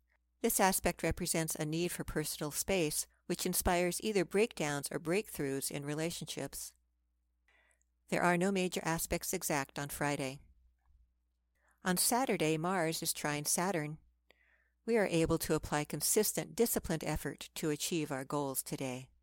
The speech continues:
And on Sunday, the Sun is trine the North Node. This helps us have a greater awareness of how our personal goals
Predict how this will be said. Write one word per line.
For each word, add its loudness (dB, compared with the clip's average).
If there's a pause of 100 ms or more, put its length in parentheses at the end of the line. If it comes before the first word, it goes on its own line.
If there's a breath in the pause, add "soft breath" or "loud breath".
(960)
And 0
on 4
Sunday, 2
the -2
Sun 2
is 0
trine -4
the -4
North -4
Node. 0 (880)
This 0
helps 0
us 2
have 0
a 0
greater 2
awareness 0
of -6
how 0
our 0
personal -2
goals -4